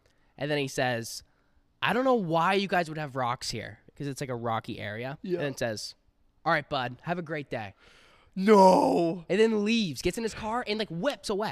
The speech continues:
Speaker 1: I was like, "Dude, there's a lot of peop-," My blood was boiling, dude.
Speaker 2: Brian.
Speaker 1: That
Speaker 2: You had
Speaker 1: was
Speaker 2: to, work's been
Speaker 1: Dude,
Speaker 2: tough.
Speaker 1: what, what did I do? What did I do?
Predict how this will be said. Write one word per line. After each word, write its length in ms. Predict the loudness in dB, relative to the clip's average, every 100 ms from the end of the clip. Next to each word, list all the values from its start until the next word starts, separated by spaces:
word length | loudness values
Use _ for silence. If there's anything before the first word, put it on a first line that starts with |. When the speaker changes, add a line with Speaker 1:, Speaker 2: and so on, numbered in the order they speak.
| -8
Speaker 1:
I 20 | _ _ _ _ _ _
was 100 | -12
like, 80 | -4
"Dude, 220 | -4 -2
there's 180 | -6 -6
a 40 | -10
lot 200 | -8 -8
of 80 | -6
peop-," 160 | -8 _ -20 -20 _ -16 -16 -16 -20 _ _ -20 _ _ _ -20 _ -4
My 280 | 2 4
blood 480 | 2 0 0 0 2
was 160 | 0 4
boiling, 520 | 8 8 8 4 -2
dude. 320 | -2 -4 -6 -10
Speaker 2:
Brian. 680 | -8 -2 0 0 -2 -8 -12 -8
Speaker 1:
That 420 | 4 6 6 8
Speaker 2:
You 80 | 8
had 160 | 10 10
Speaker 1:
was 180 | 8
Speaker 2:
to, 220 | 2 -2 -4 -16 -16 -16 -14
work's 360 | 2 2 2 0
been 100 | 2
Speaker 1:
Dude, 120 | 4
Speaker 2:
tough. 300 | 4 2 -4
Speaker 1:
what, 260 | 0 4 4
what 200 | 4 2
did 100 | 2
I 120 | 0
do? 320 | 2 0 0 0
What 180 | 0 2
did 100 | 2
I 100 | 2
do? 140 | -2